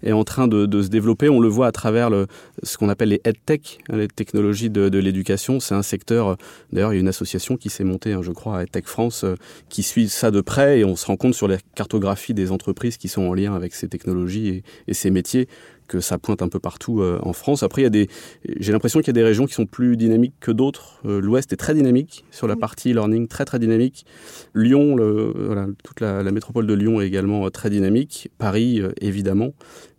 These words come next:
Speaker 1: Mais un ingénieur pédagogique, on le disait, peut intervenir, euh, dans des secteurs, euh, dans le secteur privé,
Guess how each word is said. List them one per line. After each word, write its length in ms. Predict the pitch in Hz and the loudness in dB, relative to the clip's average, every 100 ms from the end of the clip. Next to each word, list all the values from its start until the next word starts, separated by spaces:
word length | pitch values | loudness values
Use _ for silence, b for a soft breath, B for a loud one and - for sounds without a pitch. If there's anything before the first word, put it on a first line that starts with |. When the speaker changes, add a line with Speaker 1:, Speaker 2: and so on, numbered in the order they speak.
| - | -4
Speaker 1:
Mais 320 | 101 98 98 - | 0 2 2 2
un 100 | 104 | 2
ingénieur 360 | 107 110 117 | 2 2 2
pédagogique, 560 | - 104 98 101 117 - | 0 -2 0 0 -2 -2
on 40 | 104 | -2
le 60 | |
disait, 240 | 101 104 127 | 0 -2 -2
peut 140 | 107 | -4
intervenir, 580 | 101 101 95 101 110 104 | -4 -4 -2 0 2 0
euh, 100 | 98 | -2
dans 100 | 95 | -2
des 100 | 92 | -4
secteurs, 500 | - 98 - 104 92 | -6 -10 -4 -4 -2
euh, 200 | 90 95 - | -4 -6 -2
dans 140 | 104 | -2
le 60 | 92 | -2
secteur 300 | - 104 - | -4 -6 -6
privé, 440 | - 110 131 151 | -4 0 2 0